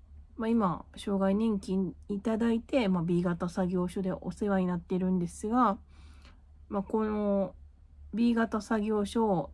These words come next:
A型作業所の方に行くか、障害者雇用で働くか、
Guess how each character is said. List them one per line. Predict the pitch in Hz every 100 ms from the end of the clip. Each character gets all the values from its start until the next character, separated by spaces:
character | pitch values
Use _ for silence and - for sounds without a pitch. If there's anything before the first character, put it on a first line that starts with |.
| -
A | 196 202
型 | 202 196
作 | 190 196
業 | 190 190 196
所 | 202
の | 185
方 | 190 196 185
に | 262 269 - - - - - -
行 | 185
く | - -
か、 | - 233 165 - -
障 | - 208
害 | 202 196
者 | 202
雇 | 196 190
用 | 180 160
で |
働 | 170 175 170 175 170
く | 165 180
か、 | - 277 202 -